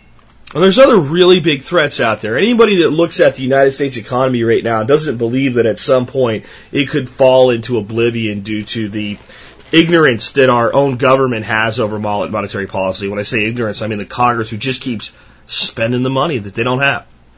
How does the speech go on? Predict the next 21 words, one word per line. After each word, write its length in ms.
There, 160
there's 320
all 260
types 380
of 180
really 220
big 280
events 440
that 100
could 120
occur, 340
but 220
even 260
if 160
none 240
of 80
them 180
happen 460
in 100
our 220
lifetimes, 800